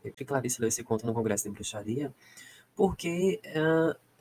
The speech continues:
e, e eles gostaram muito porque esse conto, ele, ele trata de, de um, fala muito ovo, ovo, ovo, ovo, ovo, ovo, né? Traz muito a palavra ovo, re-, muito, repi-, repete muito. E se você não tiver um ouvido, é, que,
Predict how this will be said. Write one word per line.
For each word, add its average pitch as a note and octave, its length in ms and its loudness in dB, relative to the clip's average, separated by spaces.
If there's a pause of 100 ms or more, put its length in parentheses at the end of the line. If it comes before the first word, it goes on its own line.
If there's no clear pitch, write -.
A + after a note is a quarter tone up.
(140)
e, E3 320 4
e - 20 8
eles D#3 160 4
gostaram D#3 360 6
muito D#3+ 220 0
porque - 200 -10
esse E3+ 160 0
conto, F3 400 4
ele, D3 140 4
ele D3 120 4
trata C#3+ 300 0
de, C3 200 6
de B2+ 100 2
um, B2 240 2 (340)
fala D3+ 220 4
muito C#3+ 320 2
ovo, C3+ 340 6
ovo, C3 320 6
ovo, C3 320 4
ovo, C#3 320 4
ovo, C3 320 4
ovo, C#3+ 300 6
né? C#3+ 180 0 (300)
Traz C3+ 220 6
muito D3 360 4
a C3+ 80 0
palavra B2 400 6
ovo, C3 420 2
re-, C3+ 180 2 (140)
muito, E3+ 420 0 (140)
repi-, D#3 400 4
repete - 420 2
muito. C#3+ 460 4 (460)
E C3 80 2
se E3 120 2
você E3 200 2
não D#3 100 0
tiver C#3+ 220 4
um C#3 40 6
ouvido, A#2+ 600 2 (500)
é, A2 1000 0 (160)
que, A2+ 720 -4